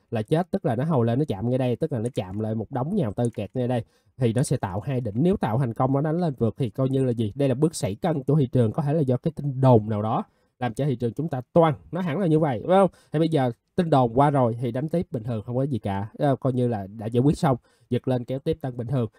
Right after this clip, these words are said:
Nếu không làm được như vậy thì giống như đây nè. Ví dụ chị thấy đạp mạnh nè, kéo lên nè, đi ngang vài phiên không vượt được là nổ gậy. Anh chị cần phải lưu ý nha. Thị trường nó cũng đang rất là năm mươi năm mươi, là rất là hỗn loạn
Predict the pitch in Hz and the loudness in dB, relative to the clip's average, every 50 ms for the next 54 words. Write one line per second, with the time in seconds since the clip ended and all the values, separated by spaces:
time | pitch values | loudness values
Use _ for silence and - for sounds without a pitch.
0 | _ _ _ - 165 180 233 311 - - 208 185 175 165 143 139 127 110 107 117 | _ _ _ 4 6 6 6 4 4 2 2 2 2 0 -2 -2 -2 -4 -4 -4
1 | 117 110 - _ _ 151 165 151 135 123 101 104 104 127 143 120 123 151 156 190 | -4 -6 -6 _ _ 0 0 2 2 0 -2 -2 0 0 0 0 2 2 2 2
2 | 220 196 170 170 160 160 143 127 127 160 190 170 127 123 117 131 156 185 190 151 | 0 0 0 0 0 0 0 0 -2 -2 0 0 0 0 0 -2 -4 -2 -2 -2
3 | 131 135 143 117 120 147 151 139 - _ _ _ _ _ _ _ _ - 170 202 | -2 -2 -2 -2 0 0 0 -2 -4 _ _ _ _ _ _ _ _ 2 4 6
4 | 240 262 226 190 175 170 143 123 117 _ _ _ - 160 175 190 180 180 175 170 | 6 6 4 4 4 0 -2 -4 -6 _ _ _ -2 0 2 2 2 2 2 2
5 | 165 151 143 127 120 - 160 151 151 143 - - 143 135 127 120 110 - 123 113 | 2 2 2 0 2 2 2 2 0 0 -2 -4 -4 0 0 -2 0 0 -4 -6
6 | - - 123 110 101 98 98 101 120 127 110 90 90 92 - _ _ 147 131 - | -4 -4 -6 -6 -4 -4 -2 -2 -2 -4 -4 -8 -10 -12 -12 _ _ -14 -8 -8
7 | 127 123 - 135 117 127 131 147 160 151 147 147 175 185 175 139 110 131 120 - | -8 -6 -6 -6 -4 -2 2 2 4 4 4 4 4 2 2 2 2 0 2 4
8 | 139 127 117 127 151 165 - 147 147 170 175 165 160 156 165 226 269 185 156 135 | 2 2 4 2 -2 -2 -4 -4 -4 -2 -4 -4 -4 -6 -6 -4 -4 -4 -2 -2
9 | 143 165 160 156 156 160 165 170 175 170 - _ _ _ _ _ _ - 123 123 | -2 0 0 0 0 0 2 4 4 4 2 _ _ _ _ _ _ -2 -2 2
10 | 143 208 - - 160 120 - 110 110 156 185 139 104 98 98 | 0 0 0 0 -2 0 0 -2 0 2 2 2 2 0 -4